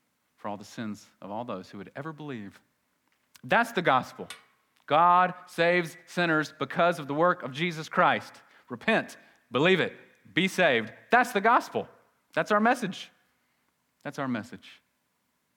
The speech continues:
That's our hope. And that's what all churches are built upon, no matter the era in which they've existed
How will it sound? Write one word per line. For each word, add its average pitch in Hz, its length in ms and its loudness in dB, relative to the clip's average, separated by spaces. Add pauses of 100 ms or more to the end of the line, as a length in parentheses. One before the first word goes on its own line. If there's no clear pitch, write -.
(200)
That's 131 140 -8
our 127 80 0
hope. 135 260 -2 (600)
And 135 60 -2
that's 139 120 -4
what 127 160 -4
all 170 400 4
churches 151 460 -6
are 131 80 -2
built 151 440 -2
upon, 123 640 -2 (500)
no 123 280 -2
matter 120 500 -4 (320)
the 139 380 -4
era 165 340 2
in 147 100 -6
which 151 220 -8
they've 160 160 -4
existed 143 540 -10